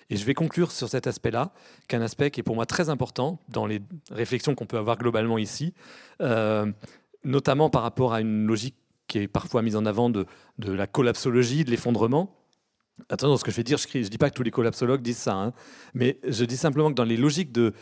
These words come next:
de collapsologie, il peut y avoir parfois, et je sais aussi dans les logiques de militantisme, une logique, une, un raisonnement un petit peu,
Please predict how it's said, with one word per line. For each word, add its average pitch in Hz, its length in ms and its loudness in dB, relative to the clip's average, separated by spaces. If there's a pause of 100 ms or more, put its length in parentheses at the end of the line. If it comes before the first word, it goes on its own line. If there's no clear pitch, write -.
(160)
de 127 80 2
collapsologie, 131 720 2 (100)
il 131 100 -4
peut 170 120 4
y 170 40 6
avoir 160 200 2
parfois, 139 500 0
et 101 240 -2
je 87 60 -6
sais 95 140 -4
aussi 101 160 -2
dans 107 80 2
les 98 100 2
logiques 98 260 -2
de 104 80 0
militantisme, 101 720 0 (480)
une 135 120 2
logique, 123 420 0
une, 127 180 2
un 127 240 -2
raisonnement 143 400 4
un 139 60 2
petit 139 160 -8
peu, 170 340 4